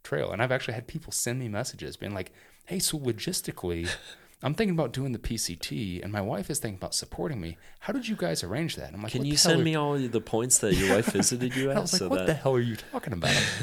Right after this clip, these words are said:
Speaker 1: So have you noticed in the last, like, five, six years of doing it and the audience growing, do you know of any particular things that someone has crafted about you?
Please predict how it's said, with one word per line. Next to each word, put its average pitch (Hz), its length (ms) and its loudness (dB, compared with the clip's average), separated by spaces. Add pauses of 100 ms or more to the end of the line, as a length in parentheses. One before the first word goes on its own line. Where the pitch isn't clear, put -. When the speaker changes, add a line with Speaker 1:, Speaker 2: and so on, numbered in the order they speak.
(440)
Speaker 1:
So 123 540 2 (260)
have 127 220 2
you 143 160 0
noticed 135 500 0
in 110 160 -2
the 101 80 0
last, 101 480 -2
like, 90 280 -2
five, 92 320 2
six - 320 -4
years 92 240 -2
of 85 100 -12
doing 98 280 0
it - 20 -4
and 85 100 -6
the 82 60 -4
audience 90 360 -4
growing, 90 440 -4
do 85 160 -10
you 92 100 -2
know 98 140 -2
of 95 100 -2
any 95 140 -4
particular 90 640 -4
things 85 440 -6
that - 120 -8
someone 90 280 -4
has - 180 -6
crafted - 580 -4
about 85 300 -4
you? 87 300 -4